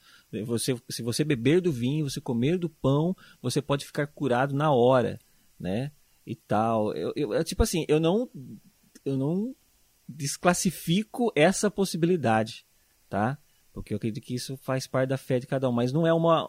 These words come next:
não é uma obrigação de Deus fazer isso naquele momento por causa do vinho e por causa do pão, tá? É do mesmo, é, eu cito sempre o exemplo da sarça ardente de Moisés,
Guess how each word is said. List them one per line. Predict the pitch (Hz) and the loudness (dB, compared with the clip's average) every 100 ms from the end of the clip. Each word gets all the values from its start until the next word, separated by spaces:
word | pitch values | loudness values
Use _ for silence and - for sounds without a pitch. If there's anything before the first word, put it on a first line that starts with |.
| - | -6
não | 143 151 | -2 2
é | |
uma | 165 170 170 - | 2 4 2 2
obrigação | 147 156 156 165 - - 170 190 | 2 2 2 0 0 2 2 2
de | 165 | 0
Deus | 127 143 170 180 - | 2 4 4 0 0
fazer | 165 143 | 0 2
isso | 147 151 156 | 2 2 0
naquele | 139 151 151 | 0 2 2
momento | 147 131 135 160 - | 2 2 2 0 0
por | 170 160 | -2 0
causa | 131 131 139 | 0 -2 -2
do | 143 | -4
vinho | 127 110 117 131 | -4 -2 -2 -2
e | 143 | -6
por | - 135 | -6 -6
causa | 113 113 | -6 -6
do | 123 | -10
pão, | - 110 107 - - _ - _ | -2 0 0 -6 -20 _ -20 _
tá? | - 110 117 - | -2 -2 -2 -6
É | 113 | -2
do | 123 | 2
mesmo, | 143 160 135 | 2 2 0
é, | 127 | 2
eu | 131 131 | 2 0
cito | - 151 - | -2 -6 -2
sempre | 156 160 160 | -2 0 0
o | |
exemplo | 139 107 127 165 151 117 | 0 0 -2 -2 -2 -6
da | 110 117 113 113 | -4 -4 -2 -6
sarça | - 139 135 151 - | -4 -2 0 -2 -4
ardente | 139 117 120 127 127 | -4 -2 -4 -4 -8
de | 131 127 | -8 -6
Moisés, | 131 139 113 110 98 - | -4 -2 0 -2 -4 -10